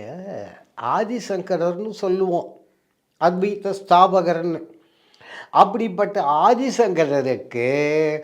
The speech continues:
ஒரு தடவை ஒரு உடம்புல, அதாவது அடுத்தவர்கள் வச்சது, இந்த செய்வினை அப்படிங்கிறோம் இல்லையா, அது வந்துடுத்தோம்.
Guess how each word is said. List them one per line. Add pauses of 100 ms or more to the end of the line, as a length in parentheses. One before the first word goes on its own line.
(300)
ஒரு
தடவை
ஒரு
உடம்புல, (380)
அதாவது (140)
அடுத்தவர்கள்
வச்சது, (540)
இந்த
செய்வினை (140)
அப்படிங்கிறோம்
இல்லையா, (160)
அது
வந்துடுத்தோம்.